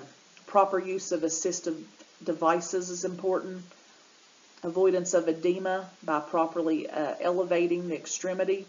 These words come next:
pain control, exercising, uh, to maintain strength and enhance circulation, and then proper method of cleansing pins with surgical asepsis. So if my patient is in skeletal traction,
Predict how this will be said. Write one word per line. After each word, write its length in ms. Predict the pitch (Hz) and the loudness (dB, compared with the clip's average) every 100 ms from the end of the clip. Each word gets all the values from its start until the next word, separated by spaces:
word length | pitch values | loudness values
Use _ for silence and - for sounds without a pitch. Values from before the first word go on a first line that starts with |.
| - | -12
pain 300 | - 196 196 | -6 -6 -6
control, 640 | 202 185 - 196 196 190 - - - - - - - | -10 -8 0 4 4 2 -4 -20 -20 -20 -20 -20 -6
exercising, 920 | - 185 - 196 - 190 185 185 185 196 202 - - - - - - - - - | -2 -2 -4 -6 2 4 4 0 -4 -10 -16 -20 -20 -20 -20 -20 -20 -20 -20 -16
uh, 200 | - 156 | -4 -2
to 160 | 147 - | -2 -4
maintain 480 | 170 165 165 170 160 | -2 -2 -2 -4 -4
strength 500 | - 180 185 175 - | -6 -4 -2 -4 -4
and 160 | 170 165 | -4 -2
enhance 480 | 165 160 180 156 | -4 -4 -8 -6
circulation, 960 | - 175 170 160 160 160 - 202 202 208 - - - - - - | 0 0 0 0 2 2 -2 -6 -6 -10 -14 -20 -20 -20 -20 -10
and 140 | 170 | -2
then 140 | 170 165 | -2 0
proper 340 | 185 180 190 | 2 2 2
method 380 | 180 175 175 165 | -2 -2 -2 -2
of 280 | - 151 - | 2 0 -2
cleansing 540 | - 185 175 170 170 | -6 -4 -4 -4 -4
pins 680 | 156 - 202 165 156 156 - - - - - - | -10 -8 -2 -2 -2 -6 -8 -10 -20 -20 -18 2
with 340 | 175 - - | 2 2 -8
surgical 540 | - 185 175 170 175 | 4 4 6 2 4
asepsis. 720 | 170 170 160 - 156 151 113 | 4 4 2 4 4 2 -4
So 240 | 110 - 151 | -2 2 2
if 100 | 151 | 2
my 120 | 180 | -2
patient 420 | 180 190 175 170 | 2 2 2 -2
is 180 | 156 160 | -2 0
in 140 | 151 | -2
skeletal 640 | 151 - 180 180 185 - 165 | -4 0 2 2 2 -2 -6
traction, 640 | - 180 180 - 196 175 | 0 2 2 -2 -4 -6